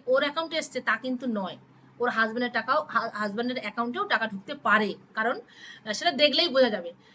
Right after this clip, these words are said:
আর, আহ, ও কিন্তু ওয়াইটিতে নিজেই বলে রেখেছে, এই শুটকি চিটিংবাজ, ও কিন্তু ওয়াইটিতে নিজেই বলে রেখেছে যে ওর বর যা টাকা ইনকাম করে তাতে জল গরমও হয় না, বুঝতে পেরেছেন? এটা ওর নিজেই ওয়াইটিতে বলে রেখেছে। সুতরাং,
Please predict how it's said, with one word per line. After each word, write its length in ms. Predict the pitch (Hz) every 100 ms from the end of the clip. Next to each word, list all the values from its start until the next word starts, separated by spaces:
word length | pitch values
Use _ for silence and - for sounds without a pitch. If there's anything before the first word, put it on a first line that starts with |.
| -
আর, 360 | 196 202 196 202
আহ, 680 | 196 - - 269 240 226 196 _ _
ও 140 | 262 320
কিন্তু 360 | 370 359 302
ওয়াইটিতে 320 | 262 277 269
নিজেই 300 | 294 262 370
বলে 220 | 381 330 330
রেখেছে, 400 | 311 262 240 254
এই 100 | 240
শুটকি 320 | - 294 -
চিটিংবাজ, 600 | 277 269 330 277 226 - -
ও 40 | 247
কিন্তু 220 | 294 285
ওয়াইটিতে 260 | 247 277
নিজেই 260 | 254 233 330
বলে 180 | 330 320
রেখেছে 400 | 277 240 233 - _ _ -
যে 300 | 196 233 226 - _ 220
ওর 160 | 262 247 190
বর 260 | 240 311 269
যা 120 | 302
টাকা 240 | 214 208
ইনকাম 300 | 269 - 269
করে 240 | 190 190 - _ _ -
তাতে 340 | 208 - 415 320 196
জল 300 | 240 254 262
গরমও 340 | 262 285 294 247
হয় 220 | 185 160
না, 80 | - - _ _ _ -
বুঝতে 180 | -
পেরেছেন? 260 | 453 403 208 190
এটা 180 | 277
ওর 180 | 262 262
নিজেই 440 | 254 262 262 415 403
ওয়াইটিতে 320 | 262 254 262
বলে 200 | 233 208
রেখেছে। 320 | 190 180 - - _ _ _ _ _
সুতরাং, 360 | - 330 370